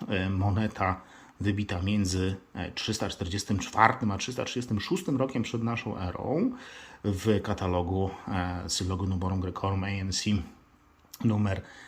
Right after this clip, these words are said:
tysiąc trzysta dwadzieścia dwa. Poprzedni Kroton to był, e, trzysta trzydzieści sześć. Tutaj mamy pług, ale najbardziej charakterystyczne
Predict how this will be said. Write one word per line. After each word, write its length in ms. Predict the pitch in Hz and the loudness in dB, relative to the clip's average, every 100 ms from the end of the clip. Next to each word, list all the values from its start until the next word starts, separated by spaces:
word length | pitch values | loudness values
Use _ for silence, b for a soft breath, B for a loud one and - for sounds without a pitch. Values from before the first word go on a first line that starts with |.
| B | B
tysiąc 260 | - 104 98 | -4 0 0
trzysta 220 | - - | 0 -2
dwadzieścia 340 | 90 87 - 98 | -2 -2 -2 4
dwa. 360 | 160 190 107 - 87 82 | 6 6 4 -4 -6 -6
Poprzedni 400 | 87 - 120 87 | -4 -2 -2 -4
Kroton 420 | - 107 - 90 | 0 0 0 -8
to 120 | - | -10
był, 320 | 95 92 101 110 - | -8 -6 -4 -4 -4
e, 500 | 98 - - - 104 | -6 -6 -6 -6 -6
trzysta 420 | - - 113 - | -4 -4 -4 -4
trzydzieści 420 | - - - - | -4 -6 -8 -2
sześć. 360 | - - 190 - B B B B B B _ | 2 2 2 -4 B B B B B B _
Tutaj 240 | - - 90 | -4 0 2
mamy 340 | 95 87 82 - - - - _ | 2 0 -4 -12 -20 -20 -20 _
pług, 580 | - - 87 113 - - - - - - - - - _ _ _ B B B B B B B B B _ _ _ _ _ | -16 -8 0 2 2 -2 -6 -8 -14 -20 -20 -20 -20 _ _ _ B B B B B B B B B _ _ _ _ _
ale 580 | - 113 107 98 113 170 - - | 0 0 0 0 0 0 -6 -4
najbardziej 1300 | 123 98 92 85 - 120 113 107 104 123 131 - - - - _ _ | -2 0 -2 2 4 4 4 0 2 4 4 0 -6 -14 -20 _ _
charakterystyczne 1040 | - 104 110 - 107 101 - - 104 - B | -6 -2 -2 -2 -2 -2 -4 -6 -4 -6 B